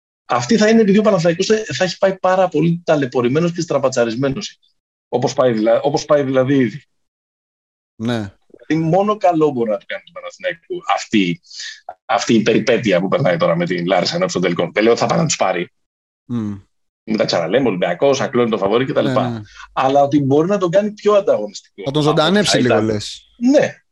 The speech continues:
Speaker 1: από ό,τι θα ήταν. Θα τον συσπυρώσει, θα τον ζωντανέψει, ξέρεις.
Speaker 2: Ναι, ναι.
Speaker 1: Από το να ήταν, ε,
Speaker 2: Περίπατο.
Speaker 1: να είχε περάσει, ξέρω εγώ, με ένα άκοπο, ε, τρία μηδέν. Νομίζω
Speaker 2: Μμμ.
Speaker 1: ότι θα πάμε, έτσι το λέω λίγο, θα τα πούμε βέβαια όλα αυτά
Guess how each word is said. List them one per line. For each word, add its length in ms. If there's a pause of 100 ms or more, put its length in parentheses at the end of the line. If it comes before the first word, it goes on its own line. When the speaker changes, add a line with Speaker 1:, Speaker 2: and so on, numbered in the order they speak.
(140)
Speaker 1:
από 260
ό,τι 240
θα 200
ήταν. 280
Θα 120
τον 100
συσπυρώσει, 600
θα 120
τον 120
ζωντανέψει, 600
ξέρεις. 500 (260)
Speaker 2:
Ναι, 220
ναι. 80
Speaker 1:
Από 220
το 140
να 260
ήταν, 580
ε, 800 (380)
Speaker 2:
Περίπατο. 280
Speaker 1:
να 60
είχε 160
περάσει, 320
ξέρω 180
εγώ, 100
με 100
ένα 140
άκοπο, 540 (140)
ε, 560
τρία 300
μηδέν. 300 (380)
Νομίζω 260
Speaker 2:
Μμμ. 60
Speaker 1:
ότι 100
θα 320
πάμε, 380
έτσι 260
το 100
λέω 160
λίγο, 360
θα 80
τα 120
πούμε 220
βέβαια 180
όλα 100
αυτά 320